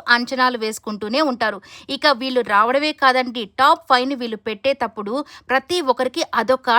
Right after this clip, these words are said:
టెన్షన్ అయితే మొదలవుతుంది. "అయ్యో, నా పేరు ఎందుకు పెట్టలేదు? అయ్యో, నీ పేరే పెట్టారా?" ఇలాంటి డిస్కషన్స్ కూడా చాలా జరుగుతాయి. ఆటని మార్చే వాళ్ళు ఉంటారు, అలాగే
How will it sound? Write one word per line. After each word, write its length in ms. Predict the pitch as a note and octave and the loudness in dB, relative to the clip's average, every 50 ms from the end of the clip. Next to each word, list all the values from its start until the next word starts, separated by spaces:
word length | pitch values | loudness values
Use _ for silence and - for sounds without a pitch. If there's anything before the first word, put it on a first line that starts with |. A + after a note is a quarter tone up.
| C4 - - | 2 0 -2
టెన్షన్ 380 | C4+ B3+ C#4+ D4+ - F#4 E4 D4+ | -2 -2 -2 -4 -2 -2 0 0
అయితే 200 | C4 - E4+ F4+ | 0 -2 -2 -2
మొదలవుతుంది. 680 | E4+ C#4 A#3+ G#3+ B3 B3 A#3+ A#3 - A#3+ A3 G#3+ G#3+ G3+ - - - D4+ - | 0 0 0 0 0 0 0 -2 -2 -6 -8 -8 -10 -12 -14 -18 -10 -2 0
"అయ్యో, 260 | - C4 C#4+ D#4 E4+ | 2 2 2 2 0
నా 220 | E4+ C#4+ A#3+ A3 B3+ | 2 4 6 6 6
పేరు 260 | C4 - E4 E4+ E4+ | 4 2 0 -2 -2
ఎందుకు 240 | D#4+ C#4 C#4 D4 C#4 | -2 -2 -4 -4 -2
పెట్టలేదు? 480 | - C4+ B3+ - C4 B3+ B3+ A#3 C4 B3+ - - | -2 -2 -2 0 0 0 2 2 0 -2 -2 -2
అయ్యో, 240 | A3 B3+ C#4+ D#4+ D#4+ | -4 -4 -4 -4 -4
నీ 200 | C4 A#3 A#3 C#4 | -2 -4 -4 -4
పేరే 280 | C4+ E4 D#4+ E4 D#4+ | -4 -4 -4 -2 -2
పెట్టారా?" 500 | D#4+ D#4+ B3+ B3 - C4+ B3 A#3+ B3 B3 - - | 0 0 -2 0 0 0 2 4 4 2 2 0
ఇలాంటి 320 | D4+ E4 E4+ F4+ F4+ F4 E4 | -2 0 0 0 0 0 -4
డిస్కషన్స్ 540 | A#3 G#3+ B3 A#3+ - C#4 C4+ - C4 B3+ - | -6 -8 -8 -4 -2 -2 -2 -2 -4 -8 -8
కూడా 180 | - C#4 D#4+ | -6 -6 -6
చాలా 400 | F4+ - - B3+ G3 G#3+ B3 C#4 | -4 0 4 4 4 4 4 2
జరుగుతాయి. 440 | C#4 A#3 A#3 A3+ A3 G#3+ - A3+ G3+ - - - - - - - - - | -2 -2 -4 -4 -4 -4 -4 -6 -6 -8 -12 -20 -20 -20 -20 -8 0 4
ఆటని 380 | A3+ B3+ C#4+ D#4+ D#4 F4+ F#4 F4+ | 6 8 6 6 4 0 -2 0
మార్చే 460 | C#4+ A#3+ G#3+ G#3+ A#3 A#3+ - D4+ D4 | 2 4 4 4 4 2 0 0 2
వాళ్ళు 260 | C#4+ C#4+ C#4+ C#4+ C#4+ | 4 4 4 4 2
ఉంటారు, 320 | D4 C#4+ C#4 C#4+ D4 F4+ G4+ - - | 0 0 2 2 2 0 -2 -2 2
అలాగే 320 | D4+ D#4 D#4+ D4+ D4 D4+ | 2 4 4 4 2 0